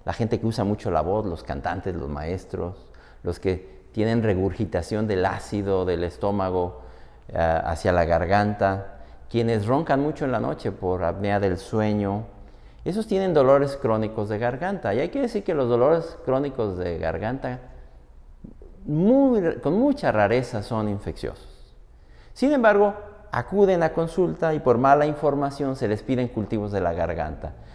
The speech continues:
Toda vez que la garganta no es un sitio estéril, pues también por mala información,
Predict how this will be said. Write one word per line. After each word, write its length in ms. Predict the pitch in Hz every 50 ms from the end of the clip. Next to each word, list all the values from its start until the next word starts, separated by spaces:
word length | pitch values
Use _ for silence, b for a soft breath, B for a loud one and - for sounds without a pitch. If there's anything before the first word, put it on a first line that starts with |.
| B B B B B
Toda 140 | - 208 226
vez 140 | 226 233 233
que 100 | - 190
la 100 | 156 135
garganta 400 | 127 123 120 143 156 147 135 113
no 140 | 117 123 135
es 160 | 139 139 147
un 100 | 139 135
sitio 320 | - 147 135 135 - 165
estéril, 500 | 165 160 165 - 151 139 139 147 156 160
pues 340 | - - 165 156 160 - B B B B B B B B B - - - - - - - -
también 360 | - 135 143 143 156 170 175
por 200 | 170 156 135 127
mala 320 | 131 139 143 143 147 151 156
información, 880 | 151 151 165 160 160 165 165 160 - 175 175 175 180 202 226 - -